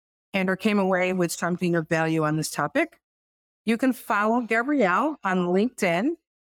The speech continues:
under Gabrielle Baumeier or on Facebook under Gabrielle Baumeier. As promised, here's how to join us as an audience member on our next show episode. We hope you're just as excited as we are.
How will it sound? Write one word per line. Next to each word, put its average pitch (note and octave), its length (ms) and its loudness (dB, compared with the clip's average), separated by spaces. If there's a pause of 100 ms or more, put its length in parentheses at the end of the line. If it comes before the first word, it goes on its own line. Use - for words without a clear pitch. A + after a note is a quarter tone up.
(340)
under F#3 240 0
Gabrielle F3+ 600 0
Baumeier D#3+ 680 0 (760)
or F3+ 180 2
on F#3 120 2
Facebook F#3 640 0 (360)
under F#3 460 0 (140)
Gabrielle D#3+ 640 0
Baumeier. G#3 420 2 (880)
As D#3+ 220 -2
promised, - 800 -2 (720)
here's D4+ 160 0
how D#4 100 0
to D4 80 -2
join C4 280 2
us C4 380 -2 (140)
as G3 160 -4
an F#3+ 160 -2
audience G3 400 -2
member F#3 280 0
on E3+ 120 -2
our E3 80 -2
next E3 280 -2
show F3 420 -2
episode. C#3 640 -6 (140)
We D#3+ 120 0
hope F#3 300 -4
you're F3 200 -2
just D#3 360 -6
as E3 80 -8
excited F3+ 420 -4
as F#3+ 140 -2
we A3 180 0
are. - 280 -6